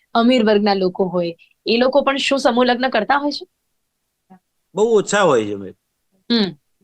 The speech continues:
Speaker 1: અને એની સાથે જે બાળકો છે કે જે,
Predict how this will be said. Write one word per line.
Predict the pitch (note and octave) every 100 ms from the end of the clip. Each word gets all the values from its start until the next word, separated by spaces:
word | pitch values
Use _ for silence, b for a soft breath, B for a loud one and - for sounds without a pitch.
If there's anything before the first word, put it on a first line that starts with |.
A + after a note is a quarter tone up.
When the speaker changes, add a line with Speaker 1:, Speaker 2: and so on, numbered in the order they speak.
| _ - B3+
Speaker 1:
અને | C#4 F#4 -
એની | B3 D4+
સાથે | E4 C#4+ C4+ D#4+ b b -
જે | D#4
બાળકો | A#3+ G3+ A#3 E4 D4+
છે | -
કે | - C4
જે, | D#4+